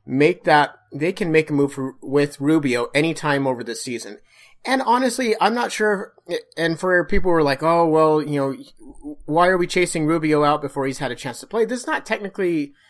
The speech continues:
chasing him out. I'm sure they talked through scenarios with Rubio's agent when they brought him over and said, "Hey,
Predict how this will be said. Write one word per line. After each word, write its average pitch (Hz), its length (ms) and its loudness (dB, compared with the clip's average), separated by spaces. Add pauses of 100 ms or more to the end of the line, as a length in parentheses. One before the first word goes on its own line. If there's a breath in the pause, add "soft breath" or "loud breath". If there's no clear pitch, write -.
(200 soft breath)
chasing 190 320 -2
him 156 120 0
out. 175 220 -2
I'm 196 160 0
sure 214 320 0
they 175 300 -4
talked - 360 -8
through 175 180 -4
scenarios 151 600 -2
with 151 240 -2
Rubio's 143 480 0
agent 175 340 -4
when 131 120 -4
they 123 80 -6
brought 123 260 -4
him 127 140 -6
over 185 280 -4
and 120 80 -8
said, 131 180 -8
"Hey, 151 300 -2